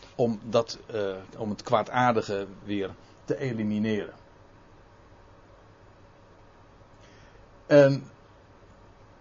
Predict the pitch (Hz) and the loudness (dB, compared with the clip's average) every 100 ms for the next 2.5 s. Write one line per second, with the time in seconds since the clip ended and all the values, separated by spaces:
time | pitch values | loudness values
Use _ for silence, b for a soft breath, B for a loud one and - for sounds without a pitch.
0 | - - - - 143 160 160 190 214 196 | -20 -20 -20 -16 -2 4 8 8 8 6
1 | 165 156 160 - 147 160 151 139 123 127 | 6 8 8 8 6 8 6 6 4 0
2 | - - - 123 | 0 -6 -4 0